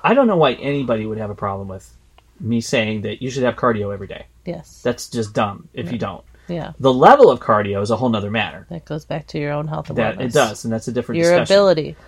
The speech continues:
Speaker 1: But these things, when you think one thing and you don't know what the reaction is or how it's supposed to work, that can be one of these barriers. Because
Speaker 2: Right.
Speaker 1: if you're s-, you're intimidated by all this, look at what we're throwing around.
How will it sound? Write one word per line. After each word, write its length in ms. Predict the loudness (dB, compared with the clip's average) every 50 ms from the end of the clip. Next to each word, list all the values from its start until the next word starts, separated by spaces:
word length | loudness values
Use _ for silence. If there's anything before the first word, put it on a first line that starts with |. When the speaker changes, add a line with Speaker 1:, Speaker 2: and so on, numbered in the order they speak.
| -10 0 2
Speaker 1:
But 160 | 2 4 4
these 300 | 4 4 4 4 4 2
things, 300 | 2 2 2 2 0 -2
when 200 | -2 0 2 4
you 100 | 4 2
think 380 | 0 -2 0 0 0 0 0 -4
one 300 | -4 0 0 0 0 0
thing 320 | 0 0 0 0 0 -4 -6
and 160 | -8 -6 -6 -6
you 60 | -6
don't 320 | -2 0 0 0 0 -2
know 100 | -2 -2
what 160 | -2 -2 -2
the 80 | -4 -4
reaction 460 | -4 -2 -2 -2 -4 -6 -8 -6 -6
is 180 | -4 -4 -4 -6
or 80 | -8
how 220 | -6 -4 -2 -2 -2
it's 100 | -2 -4
supposed 260 | -4 -6 -6 -4 -4
to 60 | -6
work, 200 | -6 -6 -6 _ _ _
that 240 | -6 -4 -4 -4 -4
can 140 | -6 -8 -6
be 100 | -4 -4
one 160 | -4 -4 -4
of 60 | -6
these 120 | -8 -10 -10
barriers. 460 | -10 -10 -10 -10 -12 -14 -16 -16 -16
Because 300 | -14 -10 -6 -6 -4 -6
Speaker 2:
Right. 20 |
Speaker 1:
if 140 | -6 -8 -8
you're 100 | -8 -8
s-, 200 | -8 -10 -14 _ -12
you're 220 | -10 -6 -4 -4
intimidated 560 | -4 -4 -4 -4 -4 0 2 4 4 4 4
by 140 | 0 -2 -4
all 180 | -6 -10 -10 -12
this, 180 | -14 -10 -6
look 140 | -4 0 0
at 60 | 2
what 120 | 2 2 0
we're 80 | -2
throwing 260 | -4 -4 -2 -2 -2 0
around. 280 | 0 -2 -2 -4 -4